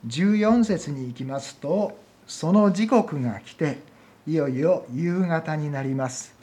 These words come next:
えー、食事の時です。イエスは席に着かれ、「使徒たちも一緒に座った」です。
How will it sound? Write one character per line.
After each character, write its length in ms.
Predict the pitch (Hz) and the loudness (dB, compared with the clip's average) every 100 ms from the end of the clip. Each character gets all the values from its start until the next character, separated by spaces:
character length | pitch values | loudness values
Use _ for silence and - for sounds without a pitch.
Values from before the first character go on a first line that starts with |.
| - - - - - | -20 -20 -20 -20 -8
え 300 | 104 98 98 | -6 -6 -8
ー、 20 | |
食 340 | - 156 160 202 | -2 0 6 6
事 140 | 190 | 10
の 160 | 196 185 | 10 10
時 280 | 180 175 135 | 4 0 -2
で 120 | 110 | -4
す。 400 | - - - - - _ _ _ _ _ _ _ _ _ _ - - _ - - - - - - | -6 -10 -12 -16 -20 _ _ _ _ _ _ _ _ _ _ -20 -20 _ -20 -20 -20 -20 -14 -4
イ 100 | 175 | 2
エ 140 | 165 | 2
ス 160 | 156 123 | 2 -4
は 340 | 123 160 - - | -2 -2 -2 -8
席 380 | - 190 190 | -4 -4 -2
に 220 | 160 131 123 | -4 -6 -8
着 140 | - | -8
か 160 | 147 147 | -4 -2
れ、 240 | 127 104 - _ _ - - - | -2 -6 -14 _ _ -20 -20 -18
「使 180 | - - | -4 2
徒 160 | 214 | 4
た 140 | 180 143 | 4 -2
ち 180 | - | -4
も 320 | 131 202 - - | 0 0 0 -4
一 140 | 139 | -6
緒 320 | - - 180 175 | -6 -4 2 4
に 220 | 170 - | 4 2
座 280 | - 131 139 | -6 0 0
っ 80 | 135 - - | 0 -8 -6
た」 220 | 131 123 - _ - | -6 -6 -16 _ -16
で 120 | 104 | -14
す。 360 | - - - | -14 -16 -18